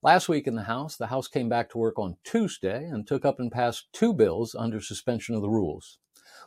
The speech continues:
On Wednesday, the House took up and passed the rule governing floor consideration of H R two, the Secure the Border Act, and H R eleven sixty-three, the Protecting Taxpayers and Victims of Unemployment Fraud Act.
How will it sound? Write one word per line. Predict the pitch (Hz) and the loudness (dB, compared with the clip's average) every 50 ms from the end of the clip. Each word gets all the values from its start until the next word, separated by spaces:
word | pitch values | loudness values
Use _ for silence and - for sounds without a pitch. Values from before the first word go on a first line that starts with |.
| _ _ | _ _
On | 98 98 98 | -4 0 4
Wednesday, | 104 127 143 156 160 139 120 - 101 95 107 127 | 6 8 8 8 6 4 2 2 4 4 4 4
the | 139 120 | 2 0
House | 101 110 117 - - | 0 -2 -4 -4 -4
took | - 123 113 - | -4 -2 0 0
up | 117 113 - | 0 0 -2
and | 110 95 | -4 -4
passed | 117 117 110 110 - - | -2 0 0 0 -2 -2
the | - 101 | -2 2
rule | 101 127 139 139 139 127 | 4 4 6 6 4 4
governing | 113 123 120 117 120 117 110 104 | 4 2 2 2 0 0 -2 -4
floor | - - 156 151 147 | 2 6 10 10 10
consideration | 143 - 135 113 - - 139 117 120 117 113 113 110 - 120 104 | 10 6 2 -2 0 2 4 6 6 6 6 6 4 2 -2 -2
of | 95 92 85 92 - | 0 -2 -4 0 4
H | - 143 151 147 - - - - | 4 4 4 4 0 -6 0 2
R | 127 127 120 113 - | 4 4 4 2 0
two, | - - - 190 156 98 76 76 78 | -6 0 4 4 4 4 2 -2 -4
the | 90 90 90 | -6 -6 -6
Secure | - - - 98 - - - 156 143 131 | -6 -6 -8 -10 -6 0 2 4 4 4
the | 107 92 | 4 2
Border | - 120 139 151 147 123 110 | 6 8 8 8 8 8 6
Act, | 104 110 131 156 - - - _ _ _ _ _ _ _ _ _ _ | 6 6 4 2 -2 -10 -20 _ _ _ _ _ _ _ _ _ _
and | - 131 135 127 123 - | -4 -2 0 0 0 4
H | - 147 156 156 - - - | 6 6 6 6 2 0 8
R | - 135 135 135 131 135 | 10 12 12 12 12 10
eleven | - 127 113 120 127 127 127 127 117 107 | 6 4 4 4 4 4 4 2 0 0
sixty-three, | - - 135 - - - - 107 95 - - - 143 127 104 92 85 85 | 0 -2 -4 -4 -2 -2 -4 -4 -4 -4 -2 2 2 4 4 2 0 -2
the | 90 101 98 95 | -2 -4 -4 -4
Protecting | - - - - 165 165 - - 143 110 | -6 -6 0 2 2 2 2 0 -2 -4
Taxpayers | - - 139 - - - - - 143 143 143 143 139 131 127 | 0 2 0 0 0 -2 -2 4 6 8 8 8 6 4 0
and | 131 110 110 113 | -2 -2 -2 2
Victims | 104 131 139 139 - 151 127 120 104 | 4 4 4 4 2 0 0 0 0
of | 107 110 92 - - | 0 0 0 0 0
Unemployment | 127 127 127 117 110 - - 147 156 151 127 95 - | 0 0 0 0 0 2 2 4 4 4 2 0 -4
Fraud | - - 120 95 90 87 82 78 - _ - | -2 0 0 2 0 0 -4 -8 -10 _ -6
Act. | 87 82 - - _ _ | -4 -4 -6 -10 _ _